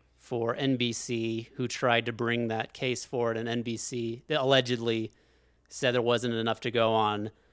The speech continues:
And so he brought it to the New York Post, who blew the story open. And then he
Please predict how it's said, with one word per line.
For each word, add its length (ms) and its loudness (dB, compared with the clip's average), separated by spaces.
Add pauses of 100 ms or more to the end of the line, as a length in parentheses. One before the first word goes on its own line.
(580)
And 160 0
so 160 0
he 100 -2
brought 280 8
it 100 -2
to 100 0
the 80 0
New 80 2
York 300 2
Post, 600 2 (100)
who 100 -6
blew 260 0
the 80 -8
story 420 -2
open. 540 -4 (360)
And 240 -6
then 320 -6
he 540 -10